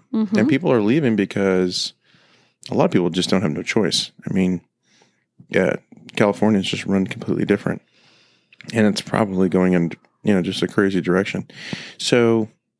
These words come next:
Speaker 2: um, yeah, I don't know. I grew up in Temecula, and I had this, like,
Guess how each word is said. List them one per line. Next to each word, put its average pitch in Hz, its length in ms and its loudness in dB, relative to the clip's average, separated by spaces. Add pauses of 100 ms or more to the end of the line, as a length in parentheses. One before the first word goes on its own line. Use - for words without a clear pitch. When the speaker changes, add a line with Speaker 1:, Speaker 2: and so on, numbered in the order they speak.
(520)
Speaker 2:
um, 107 460 2 (1040)
yeah, 110 200 2
I 107 40 4
don't 110 120 4
know. 101 120 2 (100)
I 107 80 0
grew 104 140 2
up - 80 -2
in 98 100 2
Temecula, 95 640 2
and 92 480 0 (300)
I 95 160 0
had 101 200 0
this, 90 240 -2
like, 87 320 -2